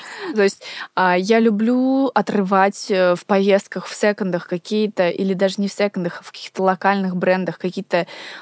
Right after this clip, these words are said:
классные, прикольные вещи, из этого делать себе какие-то луки с одеждой. Но я для себя как-то нашла такую формулу более экологичную. Это то, что я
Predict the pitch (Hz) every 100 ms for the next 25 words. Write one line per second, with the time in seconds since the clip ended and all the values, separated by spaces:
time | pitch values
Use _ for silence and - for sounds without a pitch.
0 | - - 214 214 220 - 196 202 - 233
1 | 202 185 175 214 349 - 233 196 202 202
2 | 175 165 196 196 - 180 - 196 - 185
3 | 262 277 226 - 190 190 175 190 117 -
4 | - - - _ _ - 208 214 269 262
5 | 247 220 208 226 247 226 196 - 220 226
6 | 247 226 220 233 220 202 - 233 311 359
7 | 269 214 190 - - 196 226 185 202 202
8 | 214 214 175 - - - 226 - 214 190
9 | 180